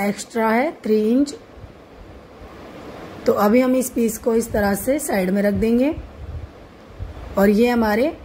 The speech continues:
sides वाले piece हैं। तो आप देख सकते हैं ये वाले हमारे sides वाले piece हैं। तो इसमें से वन piece को अभी हम side में रख देंगे और जो ये side वाला piece है इसमें हम center वाले piece को अटैच करेंगे।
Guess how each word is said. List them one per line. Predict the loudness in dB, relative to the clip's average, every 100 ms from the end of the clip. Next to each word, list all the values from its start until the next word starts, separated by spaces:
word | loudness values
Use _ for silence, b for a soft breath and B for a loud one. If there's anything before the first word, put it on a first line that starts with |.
| -18 -16 -16 -14
sides | -4 0 0 0
वाले | 0 2 2
piece | 0 0 0
हैं। | 0 -2 -8 -20 -20 -20 -20 -20 -20 -20 -20 -20 -18 -16 -14 -14 -12 -12 -14 _ -2
तो | 0
आप | 4
देख | 4 4
सकते | 2 -4 -2
हैं | 0
ये | 2 2
वाले | 4 2 2
हमारे | 2 2 2 0
sides | 0 -2 -2 -2
वाले | 0 -2
piece | -2 -2 -2
हैं। | -2 -4 -10 B B B -6 2
तो | 4
इसमें | 4 0 0 0 2
से | 2
वन | 4 2 2
piece | -2 0
को | 2
अभी | 4 4 2
हम | 2
side | 0 0 2
में | 2 0
रख | 0
देंगे | 2 2 0 -2 -8 -20 B B B -4
और | 2
जो | 4 4
ये | 4
side | 2 2 2
वाला | 4 2
piece | 2 0 0 2
है | 2
इसमें | 2 -2 0 0
हम | 2 2 0
center | 0 0 0 2
वाले | 2 2
piece | 0 -2 0
को | 0
अटैच | 2 0 0 0
करेंगे। | 2 4 4 2